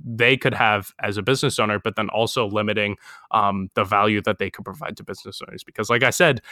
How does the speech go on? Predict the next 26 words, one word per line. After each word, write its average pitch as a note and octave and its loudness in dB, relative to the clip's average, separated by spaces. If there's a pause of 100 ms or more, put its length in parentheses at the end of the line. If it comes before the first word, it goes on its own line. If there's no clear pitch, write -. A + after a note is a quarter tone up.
(160)
you C3+ 2
could C#3+ 4
have C3 6
a B2 2
great A#2+ 2
Facebook B2+ 0
campaign A#2+ -2
that's G#2+ -2
going A2+ 0
well B2 6
and A2 -2
it's G2+ -6
driving A#2 2
a G2 -2
ton C3 0
of G#2+ -2
great A2 0
traffic, B2 2 (140)
but G#2 2 (480)
if - -4
your A#2+ 4
landing B2 4
page A2+ 0
sucks - 0
and A2 -2
your, G#2 -2